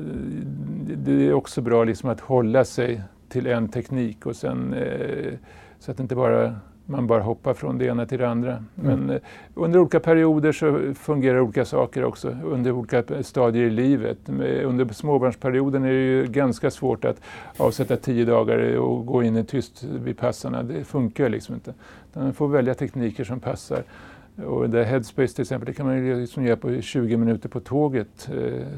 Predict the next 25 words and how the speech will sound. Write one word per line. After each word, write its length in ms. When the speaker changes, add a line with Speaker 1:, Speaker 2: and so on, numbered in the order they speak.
Speaker 1:
så 540
man 260
får, 220
eh, 80
välja 440
olika 340
saker. 480
Nej, 180
det 80
kan 100
jag 60
inte 120
påstå 320
att 120
det 60
är 20
någonting 220
som 120
jag 140
ångrar 260
på 120
det 140
sättet. 460
Jag 160
är, 340